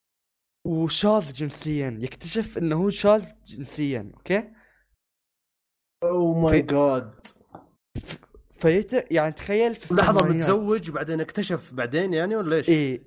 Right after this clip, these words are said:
Speaker 1: إيه، إيه، اكتشف و-، وظل مع زوجته أصدقاء.
Speaker 2: وش الاكتشاف
Speaker 1: أوكي.
Speaker 2: الخرا هذا؟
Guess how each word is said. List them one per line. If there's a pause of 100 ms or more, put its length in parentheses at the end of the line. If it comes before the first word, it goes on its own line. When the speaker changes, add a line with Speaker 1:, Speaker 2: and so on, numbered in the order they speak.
Speaker 1:
إيه،
إيه،
اكتشف
و-،
وظل
مع
زوجته
أصدقاء. (840)
Speaker 2:
وش
الاكتشاف
Speaker 1:
أوكي.
Speaker 2:
الخرا
هذا؟